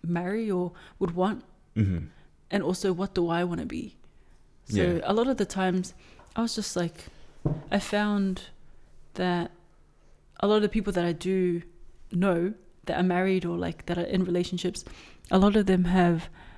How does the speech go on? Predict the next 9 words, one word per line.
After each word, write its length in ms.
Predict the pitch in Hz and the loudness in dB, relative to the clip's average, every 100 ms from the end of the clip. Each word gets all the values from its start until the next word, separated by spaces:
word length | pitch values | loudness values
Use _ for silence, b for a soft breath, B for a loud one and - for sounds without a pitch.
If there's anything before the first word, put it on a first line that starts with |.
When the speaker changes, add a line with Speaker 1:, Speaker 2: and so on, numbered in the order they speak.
| B - | B 2
Speaker 1:
um, 460 | 180 175 170 185 - | 4 6 2 0 2
always 260 | 190 180 175 | 6 6 6
said 320 | - 175 170 B B B B - | 2 0 0 B B B B -4
that 140 | 180 - | -2 4
it 60 | |
was 200 | 180 175 | 4 4
when 140 | 180 185 | 4 4
they 140 | 170 | 4
stopped 600 | 165 - 175 - - - | 2 2 2 2 -6 -10